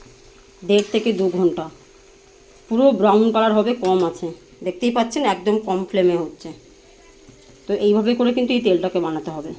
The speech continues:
তো দেখুন গাইস, আহ, বুঝতেই পারছেন দেখে, সব কিন্তু ভীষণ ভালো, সুন্দরভাবে একদম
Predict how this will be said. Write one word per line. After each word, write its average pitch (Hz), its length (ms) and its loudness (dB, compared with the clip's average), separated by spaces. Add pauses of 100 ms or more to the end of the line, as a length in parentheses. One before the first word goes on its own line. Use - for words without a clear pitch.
(1800)
তো 254 60 -2 (140)
দেখুন 220 260 -4 (120)
গাইস, 226 260 0 (100)
আহ, 196 260 -6 (260)
বুঝতেই 240 400 -4
পারছেন 220 300 -2 (120)
দেখে, 226 200 -2 (460)
সব 247 140 -2 (140)
কিন্তু 285 280 0 (400)
ভীষণ 294 300 0 (120)
ভালো, 240 200 0 (720)
সুন্দরভাবে 285 720 4
একদম 233 240 -4